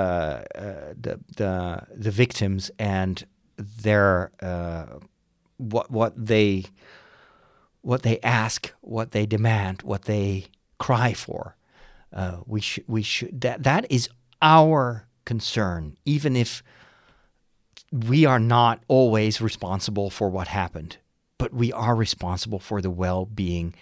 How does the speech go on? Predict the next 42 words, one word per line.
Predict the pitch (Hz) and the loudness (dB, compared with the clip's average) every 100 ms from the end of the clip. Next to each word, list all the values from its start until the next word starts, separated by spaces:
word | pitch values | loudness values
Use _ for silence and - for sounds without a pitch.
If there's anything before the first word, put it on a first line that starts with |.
| _ | _
and | - | -8
for | - | -4
the | 95 | -4
pastoral | - 95 - 113 | -4 -4 -4 -6
care | 104 - 82 80 | -8 -8 -6 -6
of | - 98 | -8 -8
the | 90 | -4
victims. | 104 - 143 139 - _ - - - - _ _ | -4 -4 -8 -8 -14 _ -20 -20 -20 -20 _ _
And | - | -2
that | 170 202 - | -2 -2 -8
should | - - 220 226 _ | -12 -4 -2 -2 _
always | - 190 180 160 131 | 2 4 6 4 2
be | 120 156 | -2 0
our, | 143 131 113 - _ _ _ _ _ | 2 2 0 -6 _ _ _ _ _
that | 120 160 160 | 0 2 4
is | 139 120 | 4 4
why | 123 107 104 | 4 4 2
this | 117 110 | 0 0
conference | - 101 92 117 101 | -4 -6 -4 -6 -6
and | - 107 | -6 -4
this | 95 95 | -4 -2
meeting | 113 104 | 0 0
was | 101 101 | -2 -4
so | 107 | -4
important. | 98 - 131 - - - - - | -6 -4 -4 -4 -8 -14 -14 -10
But | 110 110 - 127 | -4 0 0 0
that, | 120 - | -2 -2
that | 127 127 139 220 | -4 2 4 4
is | 165 | 4
why | 143 202 | 4 4
it's | 151 - - | 2 -4 -6
even | 214 202 185 | -4 2 2
more | 247 311 | 4 4
important | 240 170 165 139 120 | 4 4 4 2 0
what | 135 143 | 2 2
the | - | 2
next | 147 147 - | 2 2 0
steps | - 107 - | -2 -4 -4
will | 110 95 | -4 -4
be. | 92 80 _ _ _ _ _ - - - - _ | -6 -12 _ _ _ _ _ -20 -20 -20 -20 _
And | 131 123 - | 0 2 2
I, | 127 | 2